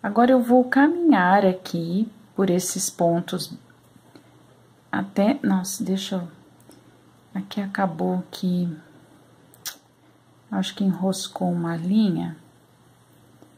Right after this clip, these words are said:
e o meu ponto ficou duro demais aqui, ó.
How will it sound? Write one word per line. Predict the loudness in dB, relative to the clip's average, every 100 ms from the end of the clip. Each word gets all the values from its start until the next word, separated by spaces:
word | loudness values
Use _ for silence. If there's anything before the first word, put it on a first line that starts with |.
| _ _ _ _ _
e | -4
o |
meu | -2 -2 -4
ponto | 0 2 2 0
ficou | -6 -8 -6 -4 -4 -6 -12 _ _
duro | -8 -2 0 2 0
demais | 2 2 4 2 0 -4 -6 -6 -8 -6
aqui, | -6 -8 -8
ó. | -6